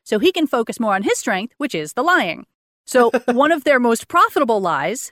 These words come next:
Speaker 1: was during Y two K. He would pretend to be in the I T department of the company he was calling and act like he needed to enter every employee into the new system by hand in order to protect everyone's data.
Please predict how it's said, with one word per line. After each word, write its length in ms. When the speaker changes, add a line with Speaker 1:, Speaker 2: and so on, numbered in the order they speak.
Speaker 1:
was 220
during 380
Y 220
two 200
K. 480
He 140
would 180
pretend 640
to 100
be 280
in 160
the 160
I 160
T 220
department 460
of 220
the 60
company 340
he 140
was 120
calling 480
and 180
act 280
like 220
he 260
needed 300
to 140
enter 320
every 340
employee 640
into 220
the 80
new 180
system 440
by 160
hand 500
in 140
order 180
to 140
protect 420
everyone's 460
data. 460